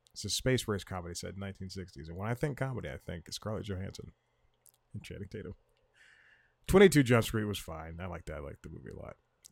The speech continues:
The first one and the second one. Wolf's, a psychological thriller with George Clooney and Brad Pitt, and Brad Pitt's Formula One feature from Top Gun Maverick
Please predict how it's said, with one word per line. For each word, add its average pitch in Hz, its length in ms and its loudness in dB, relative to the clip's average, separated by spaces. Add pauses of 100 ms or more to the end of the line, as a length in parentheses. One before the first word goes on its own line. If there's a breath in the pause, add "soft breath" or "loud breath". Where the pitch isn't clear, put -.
The 110 40 -8
first 98 240 -10
one - 80 -18
and - 120 -18
the 73 40 -10
second - 200 -10
one. - 120 -16 (640)
Wolf's, 131 540 8
a - 80 -4
psychological 113 580 2
thriller 110 320 0
with 101 200 -2
George 104 280 -2
Clooney 104 220 -2
and 98 80 -4
Brad 95 300 -4
Pitt, 123 220 4
and 98 280 -4 (460 soft breath)
Brad 127 260 6
Pitt's - 400 4
Formula 143 420 6
One 147 220 6
feature 113 420 0
from 110 220 -2
Top 117 300 -2
Gun 110 260 2
Maverick 104 560 -2